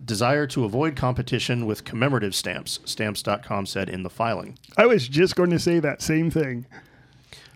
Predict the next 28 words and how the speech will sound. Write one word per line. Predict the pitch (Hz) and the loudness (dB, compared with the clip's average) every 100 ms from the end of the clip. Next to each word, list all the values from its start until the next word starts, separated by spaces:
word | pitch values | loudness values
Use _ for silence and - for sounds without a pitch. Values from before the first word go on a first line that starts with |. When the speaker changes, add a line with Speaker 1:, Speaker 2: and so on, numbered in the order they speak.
| - | -10
Speaker 1:
Stamps | - 139 139 | 0 2 2
dot | 139 135 | 2 2
com | 135 127 131 | 4 4 4
said | 123 131 123 | 2 2 2
its | 120 - | -2 -4
product, | - 131 139 135 - - | 0 2 2 0 -6 -4
known | 120 117 127 | 0 2 2
as | 113 - | 0 -2
photo | - 156 156 | 2 2 2
stamps, | 139 139 139 131 | 0 0 0 0
has | - 110 | -2 0
advantages | 110 98 135 147 110 113 113 | 0 2 2 2 0 0 -2
over | 110 104 101 | -2 0 -2
the | |
Postal | 98 139 135 - 127 | -2 0 0 -2 -2
Service's | - 110 110 120 107 | -2 -2 -2 -2 -4
commemorative | - 117 110 113 95 95 | -2 -2 0 0 -2 -4
stamps. | - - - - - - _ _ _ - _ - - - - | -6 -6 -8 -12 -14 -20 _ _ _ -20 _ -20 -20 -20 -10
For | - 110 | -2 0
example, | 107 131 135 135 135 | 2 2 2 2 0
a | 110 | 0
love | 120 165 139 | 0 0 0
stamp | - 123 120 | -2 0 0
is | - - | -2 -2
not | 117 123 | 0 0
a | |
satisfactory | - 135 139 131 120 123 139 120 | 0 0 0 0 -2 -2 -2 -2
substitute | - 123 - 131 - 110 | 0 -2 -2 -2 0 -2